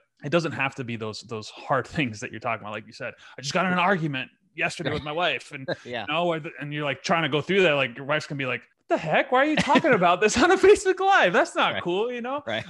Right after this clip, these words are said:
Speaker 2: right,
Speaker 1: Um,
Speaker 2: right.
Speaker 1: and so, and so that's, that's huge. That's huge. And,
Speaker 2: Yeah.
Speaker 1: and I love that
Speaker 2: Well,
Speaker 1: because it's
Speaker 2: you
Speaker 1: important,
Speaker 2: said two
Speaker 1: man.
Speaker 2: things, Luke. You said two things. You said stories and lessons. And I think that's great to, to just kinda hit on again, if anybody's listening. You tell it in a story, you tell it in a lesson you learned,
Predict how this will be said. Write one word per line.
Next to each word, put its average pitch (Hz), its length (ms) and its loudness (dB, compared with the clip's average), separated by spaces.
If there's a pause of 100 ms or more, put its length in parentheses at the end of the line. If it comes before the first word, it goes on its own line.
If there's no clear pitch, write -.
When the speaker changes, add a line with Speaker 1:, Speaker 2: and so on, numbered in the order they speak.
Speaker 2:
right, 160 200 -2
Speaker 1:
Um, 156 200 0
Speaker 2:
right. 185 100 -4
Speaker 1:
and 185 100 -6
so, 170 360 4
and 156 180 -4
so 165 120 -4
that's, 156 240 0
that's 139 240 -4
huge. 120 400 -6
That's 123 200 -8
huge. 120 300 -12
And, 85 100 -10
Speaker 2:
Yeah. - 40 -12
Speaker 1:
and 123 100 -12
I 120 60 -10
love 123 240 -10
that 127 220 -4
Speaker 2:
Well, - 20 -12
Speaker 1:
because 139 240 -12
it's 156 120 -10
Speaker 2:
you 190 80 -4
Speaker 1:
important, - 0 -
Speaker 2:
said 156 240 -2
two 190 160 -4
Speaker 1:
man. 120 80 -14
Speaker 2:
things, 113 280 -4
Luke. 101 360 -6
You 160 100 -8
said 143 200 -8
two 151 140 -4
things. 113 220 -8
You 107 80 -10
said 110 380 -10
stories 147 480 -4
and 120 100 -8
lessons. 110 440 -4
And 110 100 -6
I 110 60 -2
think 107 180 -8
that's 110 240 -4
great 107 380 -2
to, 104 120 -6
to 104 160 -10
just 101 280 -8
kinda 98 380 -6
hit 117 200 -2
on 107 160 -4
again, 101 200 -6
if 95 100 -8
anybody's 98 380 -8
listening. 101 420 -10 (380)
You 107 80 -12
tell 156 260 2
it 151 80 -2
in 131 140 -2
a 110 60 -6
story, 139 420 -2
you 123 80 -6
tell 123 300 -4
it 120 80 -4
in 110 120 -6
a 98 60 -8
lesson 117 420 -2
you 147 100 -4
learned, 151 440 -4